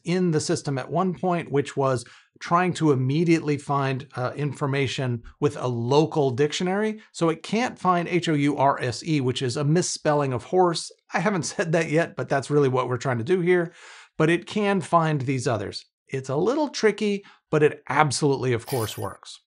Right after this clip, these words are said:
And okay, how about even crazier? You thought that one was crazy. I just took my request, no P R D, directly to planning mode.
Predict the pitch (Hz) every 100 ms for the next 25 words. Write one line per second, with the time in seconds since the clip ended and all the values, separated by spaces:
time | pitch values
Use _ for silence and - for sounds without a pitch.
0 | _ 151 156 156 208 202 180 160 170 190
1 | 226 202 - 202 226 208 190 - 190 180
2 | 127 117 139 156 196 151 131 127 190 151
3 | 156 147 139 - 147 143 147 - 151 131
4 | 131 190 185 180 180 160 151 131 127 151
5 | 131 - - 127 160 214 214 170 139 135
6 | 135 131 _ _ - 131 147 151 139 123
7 | - 175 180 180 185 190